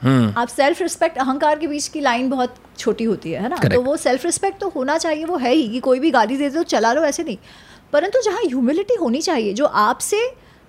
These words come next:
Speaker 2: उम्र में तो कृष्ण इतने बड़े, बड़े नहीं है, पर बुद्धि में है, बुद्धि वृद्ध
Speaker 1: हम्म।
Speaker 2: जिसकी हम बात करते हैं ना,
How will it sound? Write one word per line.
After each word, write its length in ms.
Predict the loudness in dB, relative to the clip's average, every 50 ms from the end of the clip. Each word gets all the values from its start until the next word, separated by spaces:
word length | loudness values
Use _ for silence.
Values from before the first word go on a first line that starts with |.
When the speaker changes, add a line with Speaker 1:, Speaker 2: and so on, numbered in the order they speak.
| _ -20 -20 -20 -10 -2
Speaker 2:
उम्र 340 | 0 0 2 4 4 2 2
में 120 | 2 0 0
तो 100 | 0 0
कृष्ण 300 | 0 0 -2 -2 -4 -8
इतने 180 | -6 -4 -2 0
बड़े, 160 | 0 0 2
बड़े 260 | 2 2 2 2 2
नहीं 180 | -2 -2 -4 -4
है, 200 | -4 -6 -8 -14 -8 -2
पर 100 | 0 2
बुद्धि 380 | 2 2 2 2 2 2 0 0
में 140 | 0 -2 -4
है, 180 | -2 -2 -2
बुद्धि 440 | -2 -2 -2 -2 0 0 2 2 2
वृद्ध 300 | 4 4 2 2 2 2 0
Speaker 1:
हम्म। 440 | -2 -2 -4 -4 -6 -8 -8 -8
Speaker 2:
जिसकी 320 | -8 -8 -10 -8 -4 -2 -2
हम 100 | 0 0
बात 220 | 0 -2 -4 -4
करते 260 | -6 -8 -6 -6 -6
हैं 140 | -4 -4 -4
ना, 120 | -4 -6